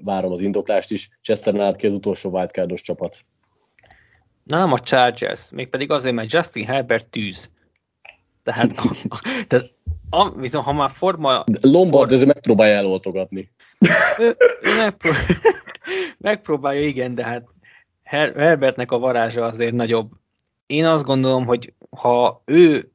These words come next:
Speaker 2: olyan formában lendül, amiben most van, már pedig szerintem a Chiefs ellentétben az ő formája azért jóval fenntarthatóbb, akkor ez a Chargers be fog jutni a rájátszásba.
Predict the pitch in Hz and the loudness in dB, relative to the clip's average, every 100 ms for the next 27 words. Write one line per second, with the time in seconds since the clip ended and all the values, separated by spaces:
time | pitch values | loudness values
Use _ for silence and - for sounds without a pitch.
0 | _ 156 139 113 - 131 123 117 110 113 | _ 2 2 0 0 0 2 -2 -2 -6
1 | 117 117 127 120 - 117 110 110 135 - | -6 -4 -4 -4 -4 -4 -2 -2 -2 -6
2 | - 107 127 156 117 117 120 120 - 120 | -2 0 0 -2 -4 -4 -4 -6 -4 -4
3 | 117 117 117 - 139 - 117 120 117 120 | -2 -4 -6 -10 -10 -4 -4 -2 -2 -2
4 | 110 110 120 123 117 110 113 107 117 113 | -2 -2 -2 0 0 0 -4 -2 -2 -2
5 | - 123 131 107 - 107 107 110 - - | -2 0 2 0 -2 -4 -4 -6 -8 -4
6 | 113 151 - - - - _ - - 117 | -4 -4 -8 -20 -20 -20 _ -6 0 0
7 | 113 110 113 - 110 107 110 107 110 117 | 0 -2 -6 -2 -2 -2 -6 -6 -6 -8
8 | 104 101 76 85 - 52 - - - - | -10 -10 -8 -4 -4 -4 -6 -10 -10 -8
9 | 76 | -10